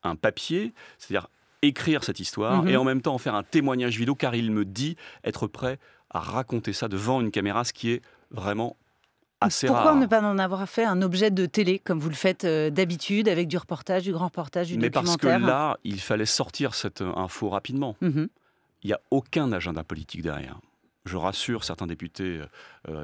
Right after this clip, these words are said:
Speaker 1: les Républicains, qui parlent de boule puante, il n'y a pas d'agenda politique. C'est simplement le travail journalistique recoupé, diffusé. Et on a mis l'agence Première Ligne dans la boucle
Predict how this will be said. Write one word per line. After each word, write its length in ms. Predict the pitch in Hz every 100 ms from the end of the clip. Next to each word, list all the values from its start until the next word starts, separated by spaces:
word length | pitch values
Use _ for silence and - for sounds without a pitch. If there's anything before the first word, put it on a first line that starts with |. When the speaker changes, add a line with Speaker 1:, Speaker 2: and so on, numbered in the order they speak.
| 73
Speaker 1:
les 100 | 80
Républicains, 500 | 80 80 92 - 127
qui 200 | - 85
parlent 260 | - 95
de 80 | 82
boule 200 | 80 98
puante, 260 | - 131 -
il 100 | 110
n'y 80 | 117
a 40 | 113
pas 300 | - 120 -
d'agenda 380 | - 90 87 85 -
politique. 340 | 101 87 - -
C'est 120 | -
simplement 640 | - 127 123 123 123 147 - - - - _ _ _ _ _ _ -
le 100 | 117
travail 340 | - 127 117
journalistique 840 | 101 147 151 139 131 - 143 - - - _ 110
recoupé, 680 | - 147 - 127 117 123 - _ _ _ _ _ _ _ _ _
diffusé. 600 | 98 117 - 95 78 69 - _ _
Et 140 | 131 135
on 160 | 131
a 220 | 127 123 -
mis 380 | 104 120 135 127 - -
l'agence 480 | 110 110 110 - 85
Première 360 | - 120 120 107
Ligne 180 | 110
dans 100 | 101
la 100 | 90
boucle 340 | 85 123 -